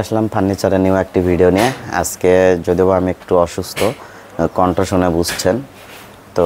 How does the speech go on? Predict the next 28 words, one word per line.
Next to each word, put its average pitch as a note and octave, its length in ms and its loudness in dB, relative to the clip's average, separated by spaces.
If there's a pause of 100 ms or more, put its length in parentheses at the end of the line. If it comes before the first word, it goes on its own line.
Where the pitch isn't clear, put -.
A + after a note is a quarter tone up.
(320)
চেষ্টা G2 300 -2
করব F#2+ 160 2 (140)
শর্টকাট G2 340 -2 (100)
ভিডিওটি E2+ 320 -2
শেষ F2 220 -4 (120)
করার। A2 240 0 (720)
না G2 160 0
টেনে F#2+ 260 0
পুরো G2 160 2 (100)
ভিডিওটি F#2+ 320 0 (100)
দেখুন, A#2 280 0
এই G#2+ 60 2
ভিডিওতে G2 360 -2 (140)
সকল F#2 200 0 (100)
তথ্য D#2+ 220 -2
থাকবে। D2+ 320 -6 (580)
চলুন G#2+ 240 2 (140)
স্টার্ট G2+ 300 -2
করি G#2 220 4
আজকের A2 320 -4
ফার্নিচারের F2 460 -2
নিউ D#2+ 160 -2 (100)
ভিডিও। - 240 -6 (2250)
এখন F#2+ 240 0
যে G#2+ 60 4 (100)
খাটগুলি F#2+ 420 2 (100)
দেখছেন, G#2+ 340 0
এগুলো F2 300 0